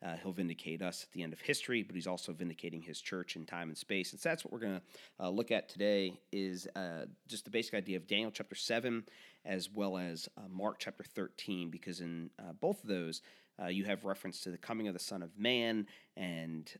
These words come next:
um, Jesus also references, "Let the reader understand," when they see the abomination that causes desolation spoken about by the prophet Daniel. Um, you know, let, let, you know, let, let the reader be warned. So that's, uh, we, we just wanna briefly look at that, because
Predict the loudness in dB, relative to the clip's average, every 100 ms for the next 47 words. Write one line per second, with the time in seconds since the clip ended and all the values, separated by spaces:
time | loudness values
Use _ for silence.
0 | _ -14 -12 -12 -2 0 0 -2 -4 -4
1 | -2 -2 -2 -6 -6 -6 -8 -8 -6 -4
2 | -2 -2 -4 -2 2 2 2 -4 -4 -6
3 | -4 -4 -2 -2 -2 -4 -6 -8 -8 -8
4 | -6 -6 -4 -4 -4 -6 -6 -8 -8 -12
5 | -8 -8 -6 -6 -6 -6 2 4 4 2
6 | -2 -10 -20 -20 _ -4 -2 -2 -4 -6
7 | _ -12 -10 -10 _ _ _ -10 -8 -8
8 | -8 -10 -12 -16 -18 _ _ -14 -12 -16
9 | -14 -12 -10 -8 -8 -8 -8 -10 -10 -12
10 | -8 -6 -6 -8 -16 -20 -14 -2 4 4
11 | 4 2 4 4 4 0 2 4 2 0
12 | 0 0 2 2 2 0 0 -4 -2 2
13 | 2 2 0 0